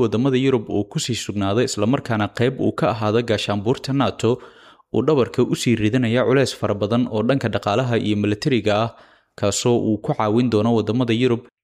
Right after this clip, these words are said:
oo aanba diyaar u ahayn in xitaa ay kala qayb galaan hal dagaal oo uu Maraykanku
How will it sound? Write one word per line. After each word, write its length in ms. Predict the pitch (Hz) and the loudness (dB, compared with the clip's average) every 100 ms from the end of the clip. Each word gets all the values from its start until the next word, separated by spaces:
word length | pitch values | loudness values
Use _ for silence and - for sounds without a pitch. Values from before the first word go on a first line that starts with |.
| - | -6
oo 100 | - 113 | -2 0
aanba 240 | 107 107 | 2 0
diyaar 320 | 101 123 127 | 2 2 4
u 140 | 117 120 | 4 2
ahayn 320 | 104 110 117 | 2 0 0
in 100 | 131 - | 0 -4
xitaa 400 | - - 113 123 107 | -6 -4 -2 0 0
ay 140 | 104 | 0
kala 240 | - 120 - | 0 -2 0
qayb 240 | 113 101 | -2 0
galaan 360 | 101 101 110 113 _ _ - - | 0 2 0 -2 _ _ -10 -4
hal 120 | 117 | 0
dagaal 400 | 107 104 107 117 | 0 2 2 0
oo 220 | 92 117 | 2 2
uu 40 | |
Maraykanku 540 | 113 110 113 120 110 | 4 2 2 0 -2